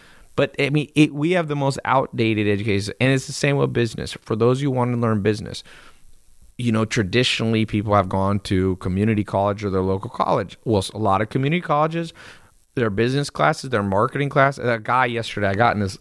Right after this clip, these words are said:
usually I try not to get in too many Twitter battles, but I would, I was, had some spare time, so I just, he ended up getting mad and blocking me. But I had a little Twitter battle, and, um,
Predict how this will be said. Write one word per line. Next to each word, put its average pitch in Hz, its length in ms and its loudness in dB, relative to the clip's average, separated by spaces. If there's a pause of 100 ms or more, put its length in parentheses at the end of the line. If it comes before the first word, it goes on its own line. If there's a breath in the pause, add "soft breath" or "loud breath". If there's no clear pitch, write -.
(120)
usually 156 440 0
I 110 60 0
try 110 200 2
not 101 160 2
to 101 60 -4
get 98 120 0
in - 80 -8
too 110 160 0
many 95 160 0
Twitter 110 480 0
battles, 107 500 -2
but 98 140 -2
I 98 80 4
would, 98 180 -2 (540 loud breath)
I 104 80 2
was, 107 240 2
had 113 240 0
some 104 140 -2
spare 104 260 0
time, 110 380 -2
so 98 120 -2
I 101 80 2
just, 107 300 -6 (360 loud breath)
he 95 200 -4
ended 101 220 2
up 90 180 0
getting 92 260 0
mad 90 220 2
and 87 80 -2
blocking 85 420 0
me. 80 220 -6 (180)
But 92 300 0
I 104 160 0
had 104 80 2
a - 20 0
little 104 240 0
Twitter 92 320 0
battle, 82 420 0 (120)
and, 92 400 0
um, 80 400 0